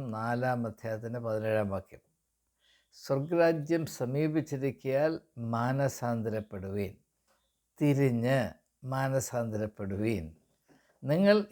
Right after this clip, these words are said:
ഇപ്പോൾ സഞ്ചരിക്കുന്ന യാത്ര അപകടത്തിൻ്റെയും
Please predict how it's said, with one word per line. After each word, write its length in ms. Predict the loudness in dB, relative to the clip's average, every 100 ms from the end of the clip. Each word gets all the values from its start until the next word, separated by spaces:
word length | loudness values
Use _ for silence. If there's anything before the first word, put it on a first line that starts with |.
| -4
ഇപ്പോൾ 280 | -2 2 2
സഞ്ചരിക്കുന്ന 720 | 2 -2 0 0 0 -4 -2 0
യാത്ര 400 | 0 -2 -6 -6 -6 -8 -14 _ _ _ _ _ _ _ -4
അപകടത്തിൻ്റെയും 920 | 2 4 6 4 2 -2 -2 0 0